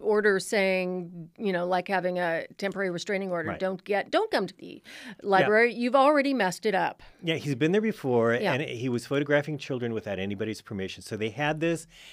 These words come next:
Speaker 2: and he would not give up, and they kept waving in his face, and, and so he's posted it on YouTube if you wanna go
Speaker 1: Well,
Speaker 2: see
Speaker 1: so
Speaker 2: it.
Speaker 1: the police had to come, and
Speaker 2: I
Speaker 1: he, he
Speaker 2: know.
Speaker 1: went there
Speaker 2: Quite a few
Speaker 1: fifteen minutes
Speaker 2: police.
Speaker 1: early,
Speaker 2: Yeah.
Speaker 1: f-, waiting for Drag Queen Story Hour for the purpose of
Speaker 2: Yeah.
Speaker 1: protesting it.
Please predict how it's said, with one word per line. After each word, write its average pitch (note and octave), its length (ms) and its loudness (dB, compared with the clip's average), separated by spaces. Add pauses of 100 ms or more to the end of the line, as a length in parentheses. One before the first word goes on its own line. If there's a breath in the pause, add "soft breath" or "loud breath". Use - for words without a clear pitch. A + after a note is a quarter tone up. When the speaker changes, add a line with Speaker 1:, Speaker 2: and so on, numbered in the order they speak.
(140 loud breath)
Speaker 2:
and A2 140 -10
he A#2 80 -4
would G#2 180 -4
not C3+ 460 -4
give B2+ 260 -6 (140)
up, G#2 280 -2
and F#2 100 -12
they F#2 60 -8
kept - 220 -16
waving F#2+ 380 -6
in G2+ 80 -8
his F#2+ 100 -12
face, G#2 560 -6
and, F#2+ 220 -8 (340 soft breath)
and B2 120 -8
so D#3 120 -2
he's F#3 240 -6
posted A#2 540 -8
it A2+ 100 -4
on A2+ 200 -4
YouTube F#2 420 -8
if F2+ 160 -14
you F#2+ 80 -8
wanna F#2 180 -8
go F#2 100 -6
Speaker 1:
Well, A3 180 2
Speaker 2:
see A3+ 80 -2
Speaker 1:
so E4 100 2
Speaker 2:
it. A#3 80 -2
Speaker 1:
the G3 80 -10
police E4 320 -2
had G#4+ 100 -2
to C#4+ 80 -4
come, F3+ 340 -4
and G#3 160 -4
Speaker 2:
I E3+ 100 0
Speaker 1:
he, - 20 -
he F#3+ 60 4
Speaker 2:
know. C#4+ 260 4
Speaker 1:
went C4+ 220 4
there B3+ 180 6
Speaker 2:
Quite E3+ 160 4
a D#4+ 80 2
few G3+ 100 -2
Speaker 1:
fifteen F4+ 200 2
minutes D4 300 2
Speaker 2:
police. - 120 -4
Speaker 1:
early, G#3 480 2
Speaker 2:
Yeah. G3+ 120 -6
Speaker 1:
f-, - 140 -14
waiting G3+ 640 2
for C4 120 -6
Drag G#3 240 2
Queen A#3 140 -4
Story G3+ 260 -2
Hour F#3+ 340 0
for D4 160 -2
the D4+ 80 -2
purpose G#3 380 -6
of F#3+ 100 -4
Speaker 2:
Yeah. - 60 -20
Speaker 1:
protesting G3 540 -4
it. F3 100 -6